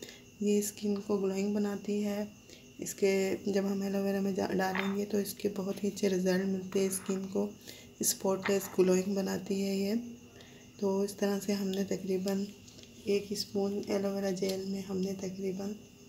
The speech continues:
वन फोर्थ ग्लिसरीन का ऐड करना है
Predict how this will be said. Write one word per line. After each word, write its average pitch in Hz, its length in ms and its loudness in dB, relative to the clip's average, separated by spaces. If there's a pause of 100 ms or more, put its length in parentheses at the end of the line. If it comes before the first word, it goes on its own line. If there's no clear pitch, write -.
(800)
वन 202 180 4
फोर्थ 202 580 -2 (1300)
ग्लिसरीन 190 520 2
का 196 160 -2
ऐड 185 380 0
करना 196 260 0
है 240 160 -2